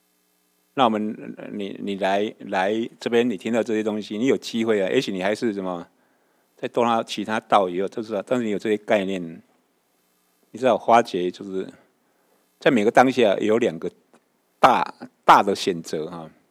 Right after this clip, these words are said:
这也是我是这样混了三十年才知道了啊。每个当下就是一个很重要的选择啊，一个是什么？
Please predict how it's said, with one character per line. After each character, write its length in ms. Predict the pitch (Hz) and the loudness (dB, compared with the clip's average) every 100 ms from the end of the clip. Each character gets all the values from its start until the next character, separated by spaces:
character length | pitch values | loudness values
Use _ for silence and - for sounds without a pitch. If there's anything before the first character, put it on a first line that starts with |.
| _ _ _ _ _ | _ _ _ _ _
这 100 | - | 0
也 80 | 131 | 2
是 80 | 110 | 2
我 180 | 127 90 | 0 -2
是 140 | 87 | -4
这 120 | 110 | 0
样 220 | 117 98 - - | 0 0 -8 -16
混 240 | - - 131 | -14 -8 -4
了 120 | 101 | -2
三 180 | 117 117 | -2 -2
十 100 | 107 | -4
年 140 | 92 | -6
才 140 | 92 | -6
知 120 | 90 104 | -8 -4
道 180 | 95 | -4
了 120 | 90 82 | -4 -6
啊。 220 | 85 107 _ _ _ _ _ _ _ _ _ 113 | -12 -18 _ _ _ _ _ _ _ _ _ 0
每 80 | |
个 80 | 113 | 4
当 240 | 135 147 151 | 8 8 6
下 400 | - 131 98 98 | 6 8 6 2
就 100 | - | -4
是 140 | 110 | -2
一 80 | 101 | -4
个 100 | 87 | -4
很 260 | - - 101 | -4 0 4
重 220 | - 131 | 8 8
要 60 | 117 | 8
的 100 | 98 | 4
选 260 | - 82 | 0 -6
择 360 | 82 82 82 80 | -6 -8 -6 -8
啊， 340 | 82 82 80 _ _ _ _ _ | -12 -14 -18 _ _ _ _ _
一 80 | 123 | -2
个 160 | 117 | 2
是 240 | 104 - 123 | 2 2 2
什 100 | 95 | 2
么？ 240 | 85 78 | -6 -8